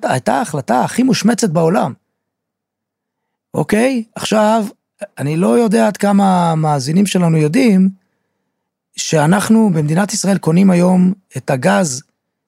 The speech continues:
ברבע, כלומר, אנחנו מקבלים חשמל, חשבון החשמל שלנו הוא רבע מהמחיר בגרמניה, או ב-, או בצרפת, או בדנמרק, אה, בגלל מתווה הגז,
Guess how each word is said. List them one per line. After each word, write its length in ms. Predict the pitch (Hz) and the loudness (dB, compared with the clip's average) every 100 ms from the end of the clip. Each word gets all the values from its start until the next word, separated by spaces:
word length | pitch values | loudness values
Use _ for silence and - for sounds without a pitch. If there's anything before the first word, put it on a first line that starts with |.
| _ | _
ברבע, 640 | 120 139 135 202 180 147 151 | -6 -4 0 2 2 0 -2
כלומר, 240 | 170 156 | -2 -2
אנחנו 120 | 143 | -2
מקבלים 280 | - 151 202 | -4 0 0
חשמל, 340 | 170 - 208 185 | 0 0 0 0
חשבון 240 | 143 190 | -2 -2
החשמל 260 | 175 156 190 | -2 -2 -2
שלנו 200 | 160 151 | 0 -2
הוא 200 | 135 190 | 0 0
רבע 200 | 185 135 _ _ _ _ 135 | 0 -2 _ _ _ _ -4
מהמחיר 420 | 139 135 185 175 | -2 0 0 0
בגרמניה, 840 | 151 143 139 175 202 180 147 139 | -2 -2 0 0 2 2 0 -2
או 120 | 127 120 | -4 -4
ב-, 400 | 123 120 117 110 - _ _ _ - | -6 -4 -6 -8 -14 _ _ _ -8
או 80 | - | -4
בצרפת, 720 | - - - 180 185 185 160 120 | -2 -2 -2 0 0 0 -4 -6
או 60 | 127 | -12
בדנמרק, 680 | 123 127 220 180 127 139 _ _ _ _ _ _ _ _ 127 | -10 -4 0 0 -2 -8 _ _ _ _ _ _ _ _ -8
אה, 160 | 139 131 | -6 -4
בגלל 300 | 147 190 196 | -2 0 0
מתווה 260 | 147 180 | 0 -2
הגז, 400 | 175 151 123 - | 0 -2 -4 -10